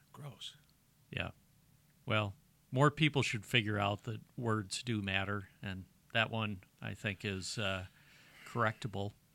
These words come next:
Speaker 1: Yep.
Speaker 2: So let, let's, uh, l-, get away from the, uh, etymology of, uh,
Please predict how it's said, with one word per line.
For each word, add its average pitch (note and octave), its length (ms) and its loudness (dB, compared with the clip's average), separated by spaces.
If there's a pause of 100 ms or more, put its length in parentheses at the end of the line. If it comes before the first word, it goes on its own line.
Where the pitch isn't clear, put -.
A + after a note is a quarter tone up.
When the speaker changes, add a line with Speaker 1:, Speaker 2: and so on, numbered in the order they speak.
Speaker 1:
Yep. A2 140 0 (320)
Speaker 2:
So A#2+ 320 4 (440)
let, F3+ 260 12
let's, E3 340 10
uh, A#2+ 520 12
l-, - 100 -4 (340)
get C#3 160 6
away A#2+ 220 8
from A#2 280 2
the, G2 320 4 (180)
uh, G#2 340 0 (720)
etymology G#2 840 2 (380)
of, G#2 220 -6 (220)
uh, G#2 280 -2